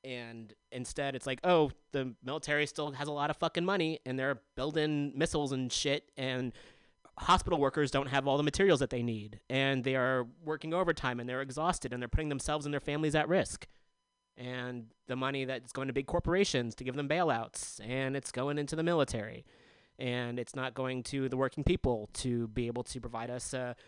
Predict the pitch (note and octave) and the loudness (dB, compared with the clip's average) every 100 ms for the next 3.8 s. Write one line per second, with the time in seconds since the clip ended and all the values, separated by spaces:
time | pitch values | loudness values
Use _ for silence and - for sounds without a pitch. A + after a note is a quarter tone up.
0 | _ C#3 C#3 B2+ D#3+ F3 C#3+ D3 D#3 C3 | _ -4 -2 -2 -2 -4 -2 -4 -4 -4
1 | C3+ C3 B2+ B2 - C3+ B2 C3 - C#3 | -2 -2 -6 -12 -10 -8 -6 -6 -4 -6
2 | - D#3 E3 B2 A#2 C3+ C3+ D3 - E3+ | -2 2 2 2 -2 -4 -4 -2 4 4
3 | B2+ A2 A#2+ B2+ - B2 A#2+ A#2+ | 4 0 -6 -8 -8 -8 -6 -8